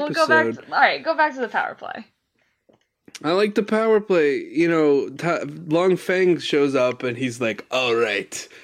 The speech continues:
Speaker 2: now's the time when I double cross you." And it's, and he's like Mister Krabs in it up and going like, "Arr, give me back me, uh, me Dai Li."
Speaker 1: Throne. <laughs>
Speaker 2: And, uh, and,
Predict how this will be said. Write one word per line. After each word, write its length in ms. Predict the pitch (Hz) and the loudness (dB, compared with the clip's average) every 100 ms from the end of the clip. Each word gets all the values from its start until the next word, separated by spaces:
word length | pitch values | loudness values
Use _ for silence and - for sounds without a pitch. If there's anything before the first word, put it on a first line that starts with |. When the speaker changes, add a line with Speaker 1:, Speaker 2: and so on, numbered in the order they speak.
| - | -8
Speaker 2:
now's 380 | 151 151 135 127 | -2 0 0 0
the 120 | 139 | -4
time 500 | 127 - 123 117 120 | -4 -2 0 2 0
when 140 | 127 120 | 0 0
I 140 | 113 | -2
double 480 | 117 - 120 117 120 | -4 -2 -2 0 -2
cross 520 | 120 123 113 113 - | 0 -2 0 -4 -4
you." 240 | 117 113 110 | -2 -2 -2
And 140 | 113 | -6
it's, 160 | 113 - | -8 -8
and 320 | 120 117 104 | -6 -6 -6
he's 200 | 120 117 | -8 -6
like 160 | 113 120 | -6 -4
Mister 260 | 110 - | -6 -8
Krabs 420 | 104 120 113 117 139 | -6 -2 -2 -2 -2
in 80 | 113 | 0
it 100 | 117 | -2
up 220 | 117 113 | -2 -4
and 120 | 113 | -10
going 260 | 110 110 104 | -10 -10 -10
like, 200 | 107 110 | -8 -4
"Arr, 380 | 170 156 143 131 | 0 2 2 0
give 220 | 139 143 | -2 0
me 120 | 139 | 0
back 360 | 131 127 - 131 | -2 -6 -8 -6
me, 300 | 127 123 120 - - - - - _ - | -4 -6 -8 -20 -20 -20 -20 -20 _ -6
uh, 300 | 117 113 107 | -4 -2 -4
me 120 | 120 | -4
Dai 300 | 117 - - | 2 6 8
Li." 320 | 156 151 135 117 | 6 4 2 -2
Speaker 1:
Throne. 20 | |
<laughs> 40 | - - - - - | -6 -14 -18 -20 -6
Speaker 2:
And, 400 | 127 127 131 127 | 0 2 2 2
uh, 520 | 131 131 127 123 131 - - _ 131 131 - _ _ _ | 2 2 2 0 -4 -8 -14 _ -18 -18 -20 _ _ _
and, 220 | 160 180 | -2 -2